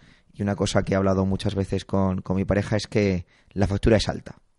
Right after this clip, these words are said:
Para que os, para que os hagáis así una idea, pues mi pareja es, es ciudadana norteamericana, pero como no reside allí, no tiene seguro allí,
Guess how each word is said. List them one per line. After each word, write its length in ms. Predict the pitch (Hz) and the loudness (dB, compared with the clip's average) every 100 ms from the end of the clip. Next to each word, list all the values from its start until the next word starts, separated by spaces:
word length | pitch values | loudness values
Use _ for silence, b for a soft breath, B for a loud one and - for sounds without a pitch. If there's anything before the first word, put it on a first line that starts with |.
| - b | -20 b
Para 200 | - 98 | -2 0
que 120 | 98 | 0
os, 400 | 110 117 120 113 - | 0 0 0 -2 -2
para 160 | 98 95 | -2 0
que 80 | |
os 80 | 95 | 0
hagáis 240 | 101 107 - | 0 0 -2
así 160 | - | -2
una 100 | 107 | 2
idea, 380 | 104 123 127 180 b b b b b | 4 6 4 0 b b b b b
pues 160 | - 101 | -2 0
mi 100 | 95 | 0
pareja 460 | - 95 - 131 - - - - _ _ | 0 0 2 0 -2 -20 -20 -20 _ _
es, 260 | 92 90 - | -8 -8 -6
es 140 | 95 | -6
ciudadana 240 | - 95 92 | 0 2 4
norteamericana, 640 | 95 98 104 104 120 156 | 4 2 2 2 2 2
pero 160 | - 95 | 0 0
como 300 | 180 87 87 | 0 -2 0
no 100 | 90 | 0
reside 320 | 90 - - | -2 -2 -2
allí, 220 | 98 127 | 0 0
no 160 | 92 95 | 0 -2
tiene 200 | 95 92 | 0 -2
seguro 360 | - 87 92 | -2 0 2
allí, 340 | 92 110 170 | 2 2 0